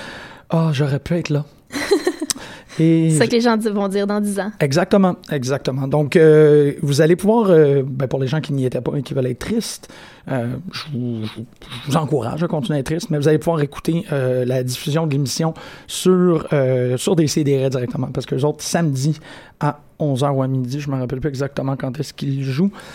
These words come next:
Speaker 1: ils vont présenter cet épisode-là et ensuite il va être rendu disponible sur la plage horaire, le tout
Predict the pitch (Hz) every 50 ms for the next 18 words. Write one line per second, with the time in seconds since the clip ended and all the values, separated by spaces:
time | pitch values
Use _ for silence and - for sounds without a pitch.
0 | - - - _ - 151 135 147 147 131 - 143 135 135 139 123 117 - 143 135
1 | - 143 - 139 120 117 135 135 127 143 160 165 156 143 131 123 - - 151 156
2 | 151 135 123 123 143 139 139 - 143 135 131 151 156 139 127 - - - 147 147
3 | 156 165 170 156 156 147 127 - 180 175 160 147 160 - 127 147 135 139 156 160
4 | 165 165 - - - - 170 175 180 180 - 185 175